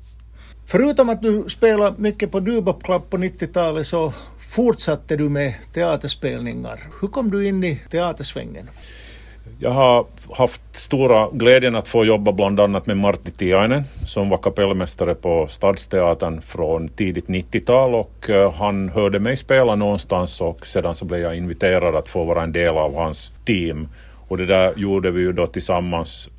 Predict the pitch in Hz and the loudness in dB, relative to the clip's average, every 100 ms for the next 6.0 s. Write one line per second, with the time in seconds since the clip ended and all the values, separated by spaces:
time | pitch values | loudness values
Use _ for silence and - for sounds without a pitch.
0 | - 98 90 80 98 98 90 85 85 87 | -8 -4 -2 0 2 2 -2 -4 -6 -6
1 | - 87 85 80 78 82 80 71 - - | -6 -6 -4 -4 -2 0 -2 -4 -10 -8
2 | 87 71 - 90 95 - 117 107 107 135 | -6 -4 -4 -2 -2 -2 2 4 4 0
3 | 135 - - - - 98 104 101 101 95 | -4 -10 -20 -20 -6 -2 0 2 2 0
4 | - 95 95 101 - 92 95 95 92 - | -2 -2 2 0 0 -4 -2 0 -2 -2
5 | 95 98 92 87 85 90 82 78 - | 0 0 0 0 -2 -2 -4 -8 -14